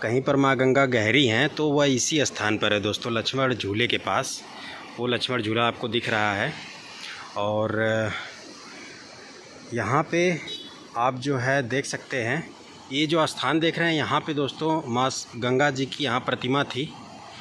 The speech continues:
जो कि पिछली बार जो, आ, बाढ़ आई थी, जलस्तर जो था माँ गंगा का दोस्तों, बिल्कुल कह सकते हैं यहाँ तक आ गया था। ये जो सीढ़ियाँ आप देख रही हैं वहाँ तक, और उसी दौरान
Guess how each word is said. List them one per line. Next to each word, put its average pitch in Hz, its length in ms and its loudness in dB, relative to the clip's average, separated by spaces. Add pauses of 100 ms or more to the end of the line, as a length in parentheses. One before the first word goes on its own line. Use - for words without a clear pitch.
(320)
जो 120 160 0
कि 139 140 -6
पिछली 139 380 -2
बार 143 240 2
जो, 143 340 2 (880)
आ, 113 360 2
बाढ़ 131 300 6
आई 123 220 4
थी, 127 320 -4 (1000)
जलस्तर 123 580 2
जो 127 160 0
था 120 180 -2
माँ 120 180 2
गंगा 113 280 2
का 117 120 2
दोस्तों, 117 380 -2
बिल्कुल 151 420 0 (600)
कह 131 120 2
सकते 135 300 -2
हैं 147 60 2
यहाँ 127 300 2
तक 117 140 0
आ 107 80 2
गया 101 200 -2
था। 101 220 -6 (600)
ये 113 60 -4
जो 131 100 2
सीढ़ियाँ 123 440 4
आप 123 80 2
देख 113 280 0
रही 123 100 2
हैं 123 60 2
वहाँ 107 240 2
तक, 98 180 -6 (600)
और 107 220 0
उसी 120 280 2
दौरान 139 460 4